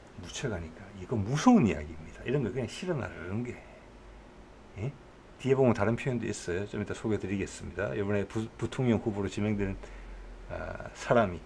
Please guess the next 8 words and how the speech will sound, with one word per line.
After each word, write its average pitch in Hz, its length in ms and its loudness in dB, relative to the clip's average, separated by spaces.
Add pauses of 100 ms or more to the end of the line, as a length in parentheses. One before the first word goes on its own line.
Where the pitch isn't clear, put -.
예상 98 320 2
외의 101 160 2
사람이에요. 87 560 -2 (840)
아, 85 160 -10 (100)
이제 87 280 -4 (720)
소위 98 260 2
트럼프의 120 360 12
런닝메이트죠. 104 720 10